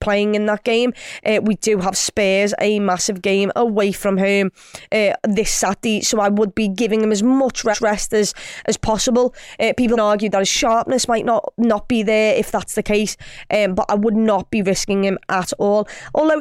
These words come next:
he does turn around and say, "We will see today." So maybe, just maybe, something will happen. Maybe he'll be on the bench. Who knows? I personally don't see that.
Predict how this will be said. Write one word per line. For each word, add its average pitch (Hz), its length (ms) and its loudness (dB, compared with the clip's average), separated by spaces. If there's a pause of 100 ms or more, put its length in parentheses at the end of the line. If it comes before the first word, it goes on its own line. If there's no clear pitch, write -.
he 302 140 2
does 311 260 0
turn 285 240 2
around 269 160 2
and 262 100 2
say, 240 320 0
"We 240 240 0
will 233 140 0
see 240 240 -2
today." 214 480 0
So 262 220 0
maybe, 254 420 0
just - 180 -4
maybe, 233 280 0
something 220 480 -2
will 202 180 2
happen. 220 380 -2 (240)
Maybe 240 320 2
he'll 240 140 2
be 240 180 0
on 220 120 2
the 214 60 2
bench. 202 460 0
Who 233 200 0
knows? 208 280 2 (220)
I 226 240 2
personally 233 580 0
don't 233 200 0
see 240 220 0
that. 254 220 0